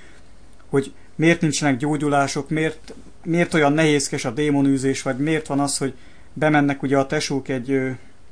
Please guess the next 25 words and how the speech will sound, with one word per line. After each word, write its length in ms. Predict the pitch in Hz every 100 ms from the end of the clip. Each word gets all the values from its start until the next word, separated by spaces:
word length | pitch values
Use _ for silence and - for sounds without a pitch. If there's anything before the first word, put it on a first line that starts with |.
| - - - - - - -
egy 240 | 135 - - - -
fogyatékos 580 | 170 156 151 139 139 202
otthonba, 600 | 151 - 156 151 156 151
vagy 100 | 160
nem 120 | 151
is 100 | 170
fogyatékos 540 | - 156 147 143 139 139
otthonba, 380 | 143 147 135 131
hanem, 360 | 135 143 139 - - -
tehát 200 | - 135
szellemi 440 | - 185 175 139
fogyatékos 560 | 135 143 127 131 127 131
otthonba, 380 | 135 139 123 131
igen, 240 | 139 131
ezt 180 | 139 -
akartam 340 | - 135 139
mondani, 240 | 135 143 143
és 120 | 139
hogy, 160 | 143 - - - -
hogy 140 | - 147
olyan 200 | 165 165
nehézkesen 720 | 190 180 151 - 151 156 139
történnek 560 | 151 151 151 135 131
a 40 | 127
dolgok. 480 | 127 143 123 117